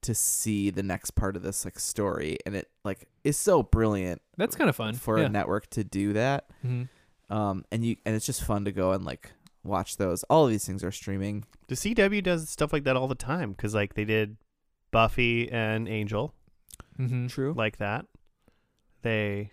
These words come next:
Speaker 3: obviously have done this show like that. I'm sure they've done other things.
Speaker 2: Mm-hmm.
Speaker 1: True. But, like, the Flareverse became, like, a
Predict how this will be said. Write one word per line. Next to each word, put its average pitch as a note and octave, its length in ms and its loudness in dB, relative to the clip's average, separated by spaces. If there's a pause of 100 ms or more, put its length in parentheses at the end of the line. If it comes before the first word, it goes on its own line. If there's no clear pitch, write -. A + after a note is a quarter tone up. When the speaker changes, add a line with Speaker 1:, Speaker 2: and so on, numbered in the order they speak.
Speaker 3:
obviously G#2+ 380 -4
have G2+ 160 -4
done G#2 220 -2
this G#2 140 -4
show G#2+ 200 -6
like F#2+ 240 -8
that. F#2 260 -6 (500)
I'm B2+ 120 -4
sure B2 180 2
they've G#2 160 -4
done G2+ 160 -6
other G2+ 180 -10
things. - 420 -14 (200)
Speaker 2:
Mm-hmm. A2+ 200 -4 (360)
Speaker 1:
True. - 300 -8 (420)
But, A2+ 140 4
like, A#2+ 240 2 (600)
the A2+ 100 -2
Flareverse D#3 720 4
became, G#2+ 400 0
like, G2 180 -4
a - 100 -2